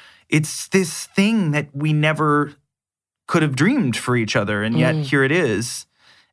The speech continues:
Speaker 1: And not only did it affect us in so many amazing ways, but it seems to have also had a nice impact on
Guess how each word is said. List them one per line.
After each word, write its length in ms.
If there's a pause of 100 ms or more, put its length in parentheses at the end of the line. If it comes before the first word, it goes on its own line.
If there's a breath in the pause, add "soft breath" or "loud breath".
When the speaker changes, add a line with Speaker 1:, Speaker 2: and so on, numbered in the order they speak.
Speaker 1:
And 180
not 180
only 380
did 240
it 220 (340)
affect 380
us 280
in 120
so 240
many 260
amazing 460
ways, 280
but 140
it 140
seems 320
to 120
have 120
also 320
had 360 (540 soft breath)
a 140
nice 320
impact 440
on 380